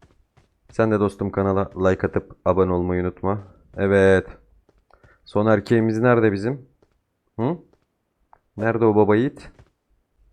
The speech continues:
Hadi güzel kardeşim. Korkunun ecele faydası yok.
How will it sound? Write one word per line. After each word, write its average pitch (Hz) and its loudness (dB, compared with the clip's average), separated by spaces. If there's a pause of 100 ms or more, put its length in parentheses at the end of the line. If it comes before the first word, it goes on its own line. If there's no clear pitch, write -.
(260)
Hadi 135 -2
güzel 123 -2
kardeşim. 110 -6 (100)
Korkunun 117 -4
ecele 127 0
faydası 127 -2
yok. 156 -6